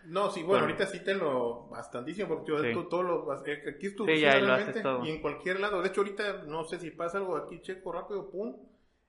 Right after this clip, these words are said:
Speaker 1: y ya no que andes, y, y, y me echo un poco flojo realmente en ese sentido,
Speaker 2: Ajá.
Speaker 1: y lo admito, de ya no traer la cámara tan de lleno, ya ahorita
Speaker 2: Ah,
Speaker 1: todo,
Speaker 2: ok.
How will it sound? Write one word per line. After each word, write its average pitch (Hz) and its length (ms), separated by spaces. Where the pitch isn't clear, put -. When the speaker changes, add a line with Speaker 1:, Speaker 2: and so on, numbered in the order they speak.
Speaker 1:
y 135 180
ya 143 160
no 160 160
que 160 80
andes, 156 320
y, 139 60
y, 135 420
y - 220
me 143 160
echo 254 160
un 202 100
poco 165 220
flojo 147 260
realmente 127 380
en 123 80
ese - 80
sentido, 143 560
Speaker 2:
Ajá. 107 360
Speaker 1:
y 131 140
lo 123 120
admito, 151 640
de 135 180
ya 131 140
no 147 120
traer 131 180
la 143 180
cámara 135 360
tan 120 200
de 110 80
lleno, 123 380
ya 117 180
ahorita 127 240
Speaker 2:
Ah, 107 140
Speaker 1:
todo, 127 100
Speaker 2:
ok. 120 60